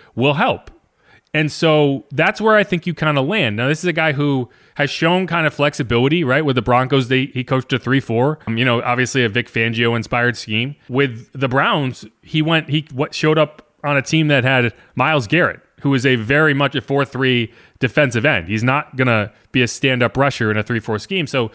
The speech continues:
he had to adapt to a four three under scheme. And they, they did a pretty good job with that, right? Like, Myles Garrett has had back-to-back career high seasons in terms of sacks. He's had sixteen each of the past two seasons.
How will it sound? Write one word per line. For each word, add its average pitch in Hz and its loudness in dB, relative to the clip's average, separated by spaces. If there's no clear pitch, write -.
he 170 0
had 160 2
to 185 2
adapt 131 -2
to 160 2
a 156 0
four 123 2
three 143 2
under 135 0
scheme. 151 -2
And 113 -2
they, 143 -2
they 165 0
did 196 2
a 208 2
pretty 233 0
good 233 -2
job 262 0
with 123 -2
that, 92 -6
right? 202 0
Like, 180 0
Myles 196 2
Garrett 214 0
has 175 0
had 185 0
back-to-back 175 -2
career 165 0
high 165 0
seasons 151 -4
in 123 -4
terms 139 -2
of 135 -2
sacks. - -2
He's 117 -4
had 120 -2
sixteen 170 -4
each 139 -6
of 135 -4
the 123 -10
past 135 -4
two 123 -6
seasons. 120 -6